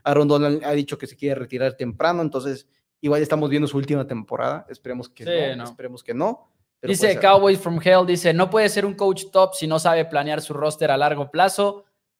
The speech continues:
Speaker 2: Discrepo porque de entrada, por más que tenga que ver ahí en Rams Sean McVay,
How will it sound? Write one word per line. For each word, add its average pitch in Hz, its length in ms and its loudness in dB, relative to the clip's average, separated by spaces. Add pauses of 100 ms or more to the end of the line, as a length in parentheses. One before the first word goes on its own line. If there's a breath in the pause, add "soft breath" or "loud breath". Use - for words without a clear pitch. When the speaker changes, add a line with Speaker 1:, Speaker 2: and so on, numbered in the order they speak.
(140)
Speaker 2:
Discrepo 254 560 0
porque 196 300 -4
de 180 80 0
entrada, 208 680 -2 (180)
por 175 160 -4
más 208 240 -6
que 233 80 -10
tenga 202 320 -6
que 185 160 -4
ver 190 180 -4
ahí 160 180 0
en 170 120 -8
Rams 165 320 -6
Sean 170 220 -4
McVay, 165 540 -4